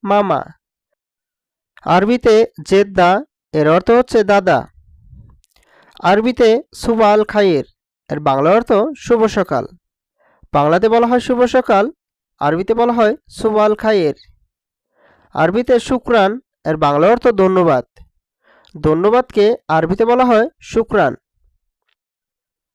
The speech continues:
আরবিতে মালিশ এর বাংলা অর্থ ক্ষমা করুন বা মাফ করুন, বাংলাতে বলা হয় মাফ করুন বা ক্ষমা করুন,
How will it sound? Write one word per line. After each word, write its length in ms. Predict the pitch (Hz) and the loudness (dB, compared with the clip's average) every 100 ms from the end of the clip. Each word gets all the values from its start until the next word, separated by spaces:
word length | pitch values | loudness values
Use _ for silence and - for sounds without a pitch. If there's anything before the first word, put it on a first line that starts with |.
| - | -4
আরবিতে 480 | 160 196 240 233 214 262 - | -2 0 0 2 2 0 -4
মালিশ 520 | 175 196 220 190 208 - - - | 0 0 2 0 -2 -6 -14 -6
এর 140 | 156 | -4
বাংলা 260 | 147 139 170 | -2 0 2
অর্থ 200 | 233 240 208 - _ | 0 0 -2 -2 _
ক্ষমা 300 | - 190 220 | -6 -2 -2
করুন 300 | 220 214 180 254 254 | 0 2 2 -2 -4
বা 100 | 185 | -4
মাফ 220 | 196 202 | 0 -2
করুন, 320 | - 180 131 - _ _ _ _ _ _ _ _ _ _ | 0 -2 -2 -4 _ _ _ _ _ _ _ _ _ _
বাংলাতে 300 | 147 170 196 226 | -2 0 0 0
বলা 180 | 240 | 0
হয় 160 | 240 226 | 2 0
মাফ 200 | 208 220 | 0 -2
করুন 300 | - 220 196 262 | 0 0 0 -2
বা 100 | 208 | -4
ক্ষমা 240 | 196 220 226 | -2 0 0
করুন, 280 | 226 185 | 2 2